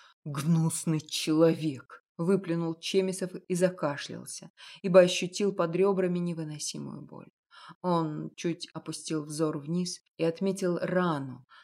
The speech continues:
на боку, которая кровью сильно намочила его рубашку.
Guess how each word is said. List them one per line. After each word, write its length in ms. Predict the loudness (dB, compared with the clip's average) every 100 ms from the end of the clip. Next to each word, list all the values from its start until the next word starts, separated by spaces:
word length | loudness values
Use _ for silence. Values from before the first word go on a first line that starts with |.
| -6
на 140 | 0
боку, 300 | 2 0 -2
которая 400 | -4 -2 2 2
кровью 520 | 2 4 6 4 2
сильно 420 | -4 -2 -2 -2 -2
намочила 500 | -4 -6 -6 -4 -4
его 240 | -6 -6
рубашку. 680 | -10 -10 -12 -14 -16 -20